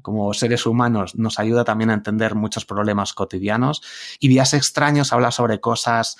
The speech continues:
que no es tan común o fácil de encontrar en distintos medios. Yo casi no leo noticias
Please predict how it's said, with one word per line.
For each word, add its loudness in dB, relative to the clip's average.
que 0
no 4
es -2
tan 2
común 0
o -2
fácil 0
de 0
encontrar -2
en 0
distintos -2
medios. -2
Yo 0
casi 2
no 4
leo 4
noticias 0